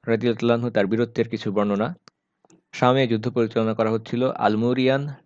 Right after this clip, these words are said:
আলমুরিয়ান তার ছিল সত্তর হাজারের বাহিনী এবং মুসলিমদের সাথে ছিল মাত্র ছয় হাজার যোদ্ধা। হাবিব ইবনে মাসলামা আল ফিহরি রাদিয়াল্লাহু আনহু মাত্র ছয় হাজার জন নিয়ে সত্তর হাজারের বিরুদ্ধে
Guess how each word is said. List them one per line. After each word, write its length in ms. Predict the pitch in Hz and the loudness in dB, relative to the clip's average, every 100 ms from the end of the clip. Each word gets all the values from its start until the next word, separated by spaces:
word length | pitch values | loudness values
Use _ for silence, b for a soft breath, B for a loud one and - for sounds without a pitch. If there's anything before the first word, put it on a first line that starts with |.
| _ _ 127 | _ _ 4
আলমুরিয়ান 600 | 131 131 131 147 147 156 | 4 4 4 4 4 2
তার 200 | 143 120 117 | 0 0 0
ছিল 180 | - 123 120 | -4 -2 0
সত্তর 320 | 127 123 120 | -2 -4 -4
হাজারের 320 | 107 110 104 | 0 0 0
বাহিনী 320 | 104 110 123 135 165 - | -2 -2 -2 -4 -6 -10
এবং 160 | 110 107 | -4 -2
মুসলিমদের 400 | 110 - 127 117 | -4 0 0 0
সাথে 160 | - 117 | -2 -4
ছিল 140 | - 110 | -2 -2
মাত্র 200 | 101 - 101 | -2 -4 -8
ছয় 220 | - 123 | -2 0
হাজার 240 | 104 101 87 | 0 -2 -2
যোদ্ধা। 300 | 95 - - - _ _ - | -6 -8 -16 -16 _ _ -2
হাবিব 220 | 120 147 | 4 4
ইবনে 160 | 139 | 4
মাসলামা 300 | 127 - 123 | 0 0 0
আল 100 | 117 | 0
ফিহরি 280 | 113 127 120 | -2 -2 0
রাদিয়াল্লাহু 360 | 110 107 113 110 | 2 2 0 0
আনহু 100 | 131 | 0
মাত্র 220 | 120 117 - | -2 -2 -6
ছয় 200 | 127 123 | -2 -2
হাজার 160 | 127 120 | 0 0
জন 140 | 117 | 0
নিয়ে 220 | 107 110 92 | 0 -2 -2
সত্তর 280 | - 117 117 | -2 -6 -4
হাজারের 280 | 113 110 101 | -2 -2 -2
বিরুদ্ধে 340 | 107 110 107 | -2 -4 -4